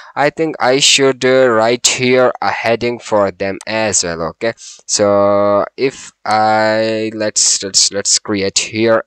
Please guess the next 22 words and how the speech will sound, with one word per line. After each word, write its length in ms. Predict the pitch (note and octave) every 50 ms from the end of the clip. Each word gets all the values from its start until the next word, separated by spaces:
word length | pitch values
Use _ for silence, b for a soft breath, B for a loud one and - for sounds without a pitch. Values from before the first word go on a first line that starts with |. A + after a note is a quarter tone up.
| _ -
an 220 | - F#2+ F#2+ F#2+ - - -
other 320 | A#2 B2 B2 C3 B2+ - -
empty 320 | A2 A2+ A2 - - A2+ G#2
placeholder. 840 | - - G#2+ G#2 G2+ G2+ - - - G#2+ A2 A2+ A2 A2+ A2 D#2+ E2+ A2
Okay, 240 | G#2+ - A2+ A#2 A#2+ B B B B B B -
right 340 | - F#2+ G2 G2 G2 G2 -
here, 300 | - G#2+ G#2+ G#2 G2+ -
N 240 | - G#2 G#2 G2+ F#2 -
I 240 | - G2 G2 F#2+ - - -
I 160 | G#2+ G#2+ G#2
N 160 | G2 G2 F#2+
F 180 | F#2+ F2 - F#2
O. 140 | F2 D#2 B B B B B -
Info 500 | B2+ C#3 C#3+ C#3 - - C3 B2 B2+ A#2
is 280 | - G2+ A#2 A2+ A2+
equals 400 | A#2 A#2+ - - A#2+ A#2 - -
to 180 | - A#2+ A#2 -
S 280 | - A2 A#2 A2 - -
T 220 | - A2+ A2+ A2+
dot 340 | G2 G2 F#2+ F#2+ F#2 - - -
E 200 | G#2+ G#2 - -
M 180 | G2+ G2 F2+